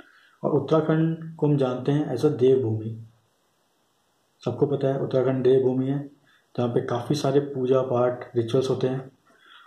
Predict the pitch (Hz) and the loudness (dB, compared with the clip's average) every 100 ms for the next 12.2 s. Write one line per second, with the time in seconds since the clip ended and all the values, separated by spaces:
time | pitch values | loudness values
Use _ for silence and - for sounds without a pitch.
0 | - 127 127 131 147 - 135 160 165 170 | -8 0 2 2 0 0 4 6 6 4
1 | 160 - - 156 180 180 - - 165 160 | 4 2 2 4 4 0 -2 2 2 4
2 | 147 131 113 113 135 - - _ _ _ | 2 2 -2 -4 -8 -8 -20 _ _ _
3 | - 127 123 139 143 170 156 151 147 151 | -6 -2 0 0 2 2 4 4 4 2
4 | - 127 139 139 135 135 131 127 113 120 | 0 2 4 4 2 4 2 2 0 0
5 | 135 135 135 120 120 120 123 120 - 143 | 0 0 -2 0 -2 0 0 0 0 2
6 | 147 143 143 143 143 147 131 123 120 120 | 4 4 2 0 0 0 0 0 -2 -4
7 | 170 165 135 131 123 107 113 110 - - | 0 0 2 0 -2 -2 -4 -6 -8 -14
8 | _ - - _ - - - 156 156 - | _ -20 -20 _ -6 -2 0 0 0 0
9 | 156 143 139 143 139 143 156 - - _ | -2 0 2 4 2 0 -4 -6 -20 _
10 | _ _ _ _ - 120 117 123 135 117 | _ _ _ _ -4 -2 0 -2 -2 0
11 | 135 139 139 143 143 135 127 113 113 123 | 0 2 0 0 0 0 0 0 0 -2
12 | 131 - | -4 -10